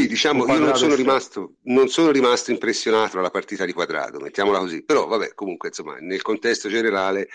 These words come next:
Speaker 1: ci
Speaker 2: Sì,
Speaker 1: può
Speaker 2: sì,
Speaker 1: anche
Speaker 2: è vero,
Speaker 1: stare.
Speaker 2: non, non ha fatto la sua miglior partita, però, insomma, ha dato fa-, comunque fastidio nel, perché comunque
Speaker 1: Sì,
Speaker 2: uno
Speaker 1: sì,
Speaker 2: che
Speaker 1: no,
Speaker 2: porta subito
Speaker 1: chiaramente.
Speaker 2: sulla palla, eh, dà gli strappi giusti,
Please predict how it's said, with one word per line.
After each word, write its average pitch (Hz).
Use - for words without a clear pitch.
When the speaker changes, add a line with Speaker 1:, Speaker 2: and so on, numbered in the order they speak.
Speaker 1:
ci 208
Speaker 2:
Sì, 208
Speaker 1:
può 202
Speaker 2:
sì, 190
Speaker 1:
anche 139
Speaker 2:
è -
vero, 165
Speaker 1:
stare. 165
Speaker 2:
non, 165
non 156
ha 165
fatto 156
la 143
sua 151
miglior 151
partita, 156
però, 139
insomma, 120
ha 117
dato 123
fa-, 147
comunque 151
fastidio 135
nel, 120
perché 117
comunque 135
Speaker 1:
Sì, 160
Speaker 2:
uno 151
Speaker 1:
sì, 117
Speaker 2:
che 98
Speaker 1:
no, 87
Speaker 2:
porta 131
subito 127
Speaker 1:
chiaramente. 82
Speaker 2:
sulla 131
palla, 120
eh, 107
dà 123
gli 120
strappi 127
giusti, 127